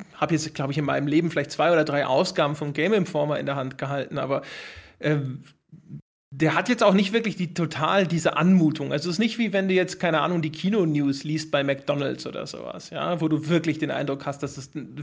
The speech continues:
Werbemagazin ist. Sondern die Mischung da ist, sag ich mal, jetzt schon so, dass man durchaus das Gefühl hat, dass das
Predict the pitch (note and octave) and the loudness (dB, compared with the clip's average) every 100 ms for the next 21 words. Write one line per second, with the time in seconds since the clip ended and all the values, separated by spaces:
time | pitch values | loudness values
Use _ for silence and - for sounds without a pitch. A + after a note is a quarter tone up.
0 | D#3 C#3 C3+ - - D3 B2+ B2+ - C3+ | 0 0 0 -4 -6 -6 -6 -8 -10 -10
1 | - A#2 - - - - - - - E3 | -10 -10 -12 -16 -18 -18 -18 -6 0 4
2 | E3 D#3 C#3 E3 D#3+ G#3+ C4 A3+ G#3 F#3 | 4 2 0 2 6 6 6 4 4 0
3 | - - F3+ - F#3 - F3+ F3+ F3+ F3+ | -6 -2 0 0 -2 0 2 2 2 0
4 | F3 E3+ E3 D#3+ F3 F3 F3 D3+ D#3+ F3 | 2 2 2 0 0 0 -2 -2 2 4
5 | A#3 G#3+ - F#3+ F3 F3 E3 - - - | 4 2 2 2 2 0 -4 -8 -20 -20
6 | - _ _ - D#3+ G3 F3+ F3 F3 D#3 | -20 _ _ -2 0 4 6 6 4 0
7 | D#3+ D#3 F#3+ A#3 D#3 C#3+ D#3 D3+ | -2 0 2 4 4 2 0 -2